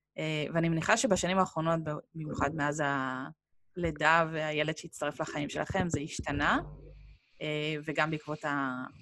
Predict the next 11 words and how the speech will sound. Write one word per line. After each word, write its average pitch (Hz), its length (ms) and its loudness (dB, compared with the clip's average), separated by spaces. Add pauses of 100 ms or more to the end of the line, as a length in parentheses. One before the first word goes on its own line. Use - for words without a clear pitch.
(220)
העסק 151 340 -2
החדש 151 340 -2
שלך 156 240 2
שנולד. 156 480 -2 (640)
אה, 156 240 0
אז - 60 -2
ספרי 220 260 2
לי 233 120 6
איך 190 140 2
זה 190 140 4
היה 170 180 6